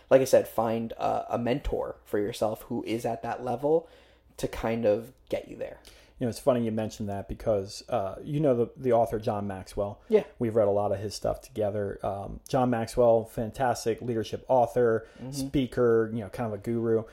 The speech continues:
Speaker 2: Um, I was just at the conference for, uh, Chick-fil-A. We have one every year. And, uh, I was blown away. They brought Maxwell in
Speaker 1: Yeah,
Speaker 2: to speak to
Speaker 1: that's
Speaker 2: us.
Speaker 1: awesome.
Speaker 2: And he, he's getting up there. You know, he's a little older
Speaker 1: Yeah.
Speaker 2: now. But, uh, he was saying how he had just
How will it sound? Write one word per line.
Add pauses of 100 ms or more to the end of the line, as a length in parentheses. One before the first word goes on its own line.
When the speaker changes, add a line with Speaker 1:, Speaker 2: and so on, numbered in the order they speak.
(240)
Speaker 2:
Um, (640)
I
was
just
at
the
conference
for,
uh,
Chick-fil-A.
We
have
one
every
year. (320)
And,
uh, (240)
I
was
blown
away.
They
brought
Maxwell
in (160)
Speaker 1:
Yeah,
Speaker 2:
to
speak
to
Speaker 1:
that's
Speaker 2:
us.
Speaker 1:
awesome. (240)
Speaker 2:
And (160)
he,
he's
getting
up
there.
You
know,
he's
a
little
older
Speaker 1:
Yeah.
Speaker 2:
now.
But,
uh, (120)
he
was
saying
how
he
had
just